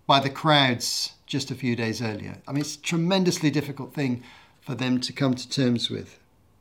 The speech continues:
But Jesus doesn't want them to be scattered. He doesn't want them to fall away. He doesn't want them to lose heart. He wants to implant into their memories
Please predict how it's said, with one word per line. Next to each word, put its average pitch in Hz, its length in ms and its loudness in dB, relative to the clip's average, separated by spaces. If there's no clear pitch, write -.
But 147 220 6
Jesus 160 400 2
doesn't 160 340 -2
want 151 260 4
them 120 260 -2
to - 80 -8
be 123 140 -4
scattered. 151 560 2
He 120 80 0
doesn't 147 320 -2
want 147 180 2
them 143 140 0
to 147 120 -4
fall 139 400 2
away. 131 420 2
He 123 120 -4
doesn't 151 300 -2
want 151 180 -4
them 139 120 -4
to 139 140 -4
lose 127 280 0
heart. 143 380 2
He 135 100 -4
wants 151 300 0
to 151 280 -2
implant 165 840 2
into 147 280 -2
their 127 280 0
memories 143 960 4